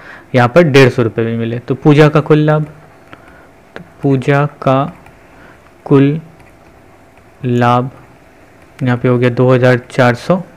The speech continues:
प्लस एक सौ पचास, यानी कि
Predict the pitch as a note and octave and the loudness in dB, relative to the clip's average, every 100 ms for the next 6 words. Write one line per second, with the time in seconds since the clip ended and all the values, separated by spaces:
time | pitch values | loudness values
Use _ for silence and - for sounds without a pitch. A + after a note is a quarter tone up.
0 | - - _ _ _ _ _ _ - - | -20 -20 _ _ _ _ _ _ -20 -20
1 | - C#3+ E3+ - - B2 - A#2+ - - | -2 0 0 -4 -12 -12 -10 -12 -10 -10
2 | A#2 A#2 - C3 B2+ B2 B2 | -12 -14 -20 -10 -4 -4 -4